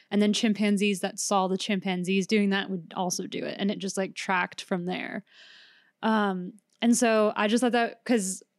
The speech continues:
I got this story because I looked up how are trends made,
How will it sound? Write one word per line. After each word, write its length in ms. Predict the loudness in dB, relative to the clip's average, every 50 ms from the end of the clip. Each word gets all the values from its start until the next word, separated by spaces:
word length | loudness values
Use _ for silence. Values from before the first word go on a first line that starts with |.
| _ -4 0
I 140 | 0 0
got 260 | 2 2 2 2 2 2
this 160 | 2 0 0
story 420 | 0 -2 2 2 4 4 4 4
because 240 | 4 2 0 0 0
I 80 | 0 0
looked 320 | 0 2 0 0 0 0 -2
up 160 | -2 -2 -4
how 260 | -6 -2 0 2 2
are 140 | 4 2 2
trends 500 | 0 -2 -2 -2 -2 0 0 0 0 2
made, 540 | 2 2 2 2 2 2 2 4 2 2